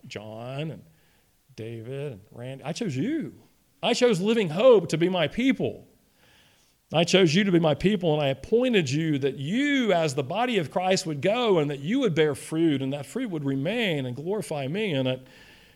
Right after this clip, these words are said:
this is a plural you. Does it change the way you look at one another? Does it change the way you approach the body of Christ and the church? Does it change the way you look at Scripture?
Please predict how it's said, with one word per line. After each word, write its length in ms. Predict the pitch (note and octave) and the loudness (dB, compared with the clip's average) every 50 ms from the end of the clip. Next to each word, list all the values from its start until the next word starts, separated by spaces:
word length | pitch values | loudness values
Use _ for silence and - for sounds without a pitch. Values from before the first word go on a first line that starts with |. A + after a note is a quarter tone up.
| _ _ - | _ _ -8
this 220 | - E3+ F#3 - F3 | -4 -4 -2 -2 -2
is 140 | C#3 B2+ | -2 -2
a 60 | C3 B2 | -4 -4
plural 460 | - - - A#3 A#3+ A3+ E3+ C#3 B2 | -6 -6 -4 -2 0 2 2 2 2
you. 340 | A#2+ A#2 G#2 G#2+ G#2 G#2 A2 - _ _ _ - | 0 -2 -6 -8 -12 -18 -20 -20 _ _ _ -10
Does 140 | D3+ D3 F#3 | -8 -8 -8
it 140 | F#3+ - | -10 -10
change 320 | - - D3+ F#3 G#3 F3 - | -6 -6 -4 -4 -4 -4 -4
the 60 | E3 | -2
way 100 | D#3+ E3+ | -2 0
you 140 | D#3+ D#3 D3+ | 0 -2 -2
look 120 | E3 D#3+ | -2 -4
at 80 | F3 D#3 | -6 -8
one 140 | D3+ D3+ C#3+ | -6 -8 -6
another? 460 | C#3+ C#3+ D3+ E3 F#3 F#3 F#3 F#3 - - | -6 -6 -6 -8 -8 -10 -12 -18 -16 -12
Does 100 | - B2+ | -8 -8
it 80 | C#3 - | -8 -6
change 300 | - D#3 D#3+ E3 E3+ - | -4 -4 -4 -2 -4 -4
the 80 | D#3 C#3+ | -2 -2
way 100 | D3 D3 | -2 0
you 220 | C#3+ C#3+ C3+ C3 | 0 0 0 0
approach 340 | A#2+ B2+ - D3+ D#3+ D#3+ - | -2 -2 -4 -6 -6 -6 -8
the 80 | - | -8
body 280 | B2 C3 C#3+ D3+ C#3+ C3+ | -6 -6 -4 -4 -4 -6
of 80 | A#2 - | -8 -8
Christ 360 | - C3+ C#3+ D3 D#3 D3+ D3+ | -8 -8 -6 -6 -8 -8 -8
and 80 | B2+ | -10
the 60 | A#2+ A2 | -10 -10
church? 380 | - - C#3 E3 F3+ F#3 - | -8 -8 -8 -8 -8 -8 -6
Does 120 | D3 C#3+ D3 | -4 -2 -2
it 180 | C#3+ C#3+ - | -2 -4 -4
change 280 | - D#3+ F#3 G#3 D#3 - | -6 -4 -4 -4 -4 -4
the 60 | F3+ | -4
way 60 | F#3 | -4
you 120 | F3 E3 E3 | -2 -2 -2
look 140 | E3+ E3 | -2 -4
at 60 | D#3+ - | -4 -8
Scripture? 460 | - - D#3 F3+ G3 A3 B3 B3 | -6 -6 -6 -6 -6 -8 -8 -8